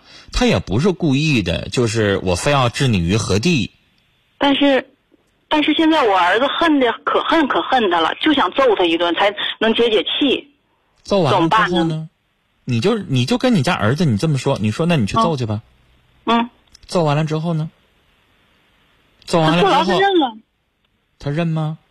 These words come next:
Speaker 2: 他认了，
Speaker 1: 孩子
Speaker 2: 他刚才回来，回来跟我说：“妈，你拿钱给，给他看病，到时候让我。”
Speaker 1: 是。
Speaker 2: 我说：“我没有钱。”
Speaker 1: 听我说话。
Speaker 2: 嗯。
Speaker 1: 有一些事情不要怕孩子说了什么，你让他，
Speaker 2: 嗯。
Speaker 1: 他不想这么做吗？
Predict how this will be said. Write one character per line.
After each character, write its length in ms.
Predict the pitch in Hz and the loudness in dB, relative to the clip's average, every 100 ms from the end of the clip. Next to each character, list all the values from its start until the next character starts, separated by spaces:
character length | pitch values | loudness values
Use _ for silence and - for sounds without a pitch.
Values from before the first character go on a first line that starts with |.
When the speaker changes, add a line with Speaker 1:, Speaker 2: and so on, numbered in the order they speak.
| _ _ _ _ | _ _ _ _
Speaker 2:
他 100 | 311 | 0
认 120 | 359 | 2
了， 100 | 359 | 2
Speaker 1:
孩 80 | 294 | 0
子 80 | 302 | 0
Speaker 2:
他 60 | 339 | 0
刚 80 | |
才 60 | 339 | 0
回 140 | 262 277 | 2 0
来， 140 | 320 - _ _ | -2 -6 _ _
回 160 | - 285 | -2 0
来 120 | 339 | 2
跟 160 | 311 302 | 2 2
我 140 | 233 | 2
说 160 | 269 262 | 2 0
：“妈， 240 | 269 269 | 2 0
你 200 | 247 214 | 0 0
拿 140 | 226 254 | 0 0
钱 320 | 226 196 - _ _ | 0 -2 -6 _ _
给， 160 | 233 202 | -2 -2
给 160 | 208 | 0
他 60 | 196 | 0
看 160 | 240 214 | 0 0
病， 160 | 254 190 | 0 0
到 160 | 165 | 0
时 60 | 165 | -2
候 100 | - - _ _ - | -8 -10 _ _ -4
让 180 | 202 | 0
我。” 80 | 170 - | 0 -2
Speaker 1:
是。 100 | 85 - | -6 -4
Speaker 2:
我 100 | 190 | 0
说 100 | 240 262 | 2 4
：“我 60 | 165 | 2
没 120 | 190 | 0
有 120 | 175 | -2
钱。” 160 | - - - | -4 -8 -8
Speaker 1:
听 140 | - 151 | -4 -2
我 80 | |
说 120 | 98 120 | -2 -4
话。 160 | 127 - _ _ _ _ - | -6 -12 _ _ _ _ -4
Speaker 2:
嗯。 280 | 202 190 190 - - | 0 0 -2 -18 -4
Speaker 1:
有 180 | 113 120 | 0 0
一 60 | |
些 160 | 156 226 | 0 0
事 180 | - 190 | 0 0
情 200 | 123 117 | 0 0
不 120 | 123 | 0
要 160 | 165 | 0
怕 380 | 160 - - 131 | -2 -4 -2 -2
孩 220 | - 85 | -2 -4
子 120 | 98 123 | -4 -4
说 240 | - 151 | 0 0
了 120 | 113 | 0
什 140 | 87 78 | -2 -6
么， 140 | 80 - _ _ - - - | -10 -14 _ _ -20 -20 -8
你 320 | - 139 127 127 | -2 2 2 2
让 300 | 220 240 180 | 2 2 0
他， 200 | 170 208 | 0 -2
Speaker 2:
嗯。 40 | |
Speaker 1:
他 160 | - 202 | -2 -2
不 100 | 202 | -2
想 240 | - 85 | -2 -4
这 100 | 170 | -2
么 140 | 160 | -2
做 240 | 147 190 143 | 0 0 2
吗？ 240 | 131 127 | 0 -2